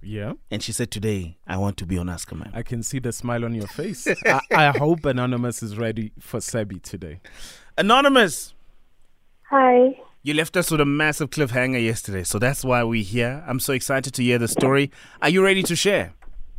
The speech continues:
Speaker 3: Yes, I'm ready.
Speaker 2: All right, cool. Before we hear your story, I gotta take you through some of the house rules, Anonymous. Respect
Speaker 3: Okay.
Speaker 2: is the order of the day. No swearing, profanity, or any foul language in any language will be tolerated.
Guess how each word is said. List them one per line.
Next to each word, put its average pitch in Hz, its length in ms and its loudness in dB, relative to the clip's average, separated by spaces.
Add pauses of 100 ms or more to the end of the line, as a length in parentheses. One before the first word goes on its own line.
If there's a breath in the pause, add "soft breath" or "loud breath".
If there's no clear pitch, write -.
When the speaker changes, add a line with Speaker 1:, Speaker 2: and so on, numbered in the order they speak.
(460)
Speaker 3:
Yes, 220 260 4
I'm 208 160 2
ready. 208 400 -2 (220)
Speaker 2:
All 95 100 -2
right, 101 180 -2
cool. 104 160 -4
Before 120 220 -2
we 175 140 4
hear 170 100 4
your 165 120 4
story, 156 280 2
I 143 40 2
gotta 139 160 2
take 139 200 -2
you 135 80 2
through 127 200 0
some 123 180 0
of 120 40 0
the 113 60 4
house 120 300 0
rules, 117 200 0
Anonymous. 104 520 2 (420 soft breath)
Respect 151 460 0
Speaker 3:
Okay. 151 100 4
Speaker 2:
is 147 120 2
the 147 80 4
order 147 280 4
of 135 160 4
the 120 80 0
day. 127 360 0 (220)
No 120 180 2
swearing, 143 520 0
profanity, 135 640 -4
or 127 80 -2
any 135 200 -2
foul 131 240 -2
language 127 360 0
in 117 80 0
any 123 160 0
language 120 360 0
will 113 40 -2
be 110 80 -2
tolerated. 120 680 0